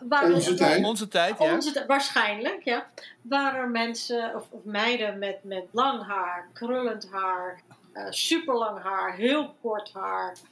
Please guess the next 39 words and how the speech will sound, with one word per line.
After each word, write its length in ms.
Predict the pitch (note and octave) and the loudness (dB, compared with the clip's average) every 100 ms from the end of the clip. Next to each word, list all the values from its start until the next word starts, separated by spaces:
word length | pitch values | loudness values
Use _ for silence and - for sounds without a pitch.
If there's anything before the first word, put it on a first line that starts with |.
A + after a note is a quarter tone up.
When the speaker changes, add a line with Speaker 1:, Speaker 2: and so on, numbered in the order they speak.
| _ _ | _ _
Speaker 1:
Eh, 240 | A#3 A#3+ B3+ | -10 -8 -6
weet 140 | B3 | -4
je, 280 | D#4 D#4 C4+ | -4 -4 -6
dat 180 | C4 C4 | -6 -2
was 180 | C4+ - | -2 -2
allemaal 640 | C4 B3 A3+ A3 A3 - _ _ _ B3+ - - | -2 -2 0 0 -2 -8 _ _ _ -20 -18 -18
voor, 280 | A#3 C4 C4+ B3+ - _ | -4 -2 -2 -4 -14 _
voor, 420 | C4+ C4+ C4 C4+ - | -16 -10 -6 -6 -6
voor 140 | B3+ | -8
whatever 360 | B3+ D4 D#4 D4+ | -2 0 0 2
you 140 | C#4 C4 | 0 0
wanted. 500 | C4+ B3 F3 - - _ | -2 -2 -6 -12 -20 _
Speaker 3:
Ja. 240 | - F3+ C3 _ _ _ _ | -4 -4 -4 _ _ _ _
Speaker 1:
En 440 | B3+ A#3+ A#3+ A#3+ - _ | -2 0 0 -4 -10 _
Speaker 2:
Ja. 220 | - - - | -8 -6 -4
Speaker 1:
hier 400 | G4 F4+ C4 A#3+ | -2 0 0 0
is 240 | A3+ G#3 | -2 -2
het, 280 | G#3+ - - _ _ | -4 -6 -14 _ _
het 100 | A#3+ | -6
moet 160 | B3 A#3+ | -4 -2
allemaal 340 | A#3+ G#3+ G3 | -2 -4 -4
lang 280 | G3 G#3+ C4 - _ | -2 0 -2 -6 _
en 260 | B3+ C4+ C#4+ | -4 -2 -2
recht 300 | G#4+ - - | -4 -4 -8
zijn. 240 | - - _ _ _ _ _ _ _ _ _ _ | -10 -12 _ _ _ _ _ _ _ _ _ _
Speaker 3:
Oh. 140 | B3+ B3+ - _ _ _ | -6 -6 -8 _ _ _
Speaker 2:
Of 240 | D3+ D3+ | 2 4
niet. 340 | G3 F#3 G#2 - _ _ _ _ | 6 6 4 -4 _ _ _ _
Ja. 360 | B2+ A#2+ G2 - _ _ - | -4 -4 -4 -12 _ _ -4
O-, 200 | D3 D3+ | -2 4
of 240 | F3 F3 | 4 4
je 100 | F3 | 2
komt 240 | E3 E3 | 4 4
daar, 360 | D#3+ D#3 D3+ C#3+ | 4 2 2 2
daar 240 | D#3 E3+ | 4 4
dan 180 | F3+ D#3+ | 4 2
tegen 340 | D#3 D3+ C#3+ C3+ | 2 2 2 -4
in 100 | A#2+ | -6
opstand. 420 | A#2+ - - | -8 -8 -12